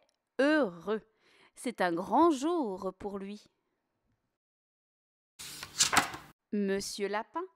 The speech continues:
a fait un nœud à son oreille pour se souvenir qu'aujourd'hui est un grand jour.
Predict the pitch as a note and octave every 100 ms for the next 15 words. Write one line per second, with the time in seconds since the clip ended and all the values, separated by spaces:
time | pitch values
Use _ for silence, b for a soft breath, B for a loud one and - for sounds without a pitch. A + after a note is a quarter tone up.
0 | _ - G#3+ A3+ - F#3+ - - A#3+ C4
1 | C4 D4+ F#4+ - B3 A#3 D#4 C#4+ C4 A3+
2 | A3 A3 A3 b b b b _ D4 C4+
3 | - B3+ A#3 - E4+ A3 G#3+ C#4+ D4 A3
4 | G#3 A#3+ _ F4 D4+ A3+ F#3 F3 A#3 C4+
5 | _ _ _ _ _ F#3 - C4 A#3+ G3
6 | F#3+ E3 G3+ B3+ D#3+ - -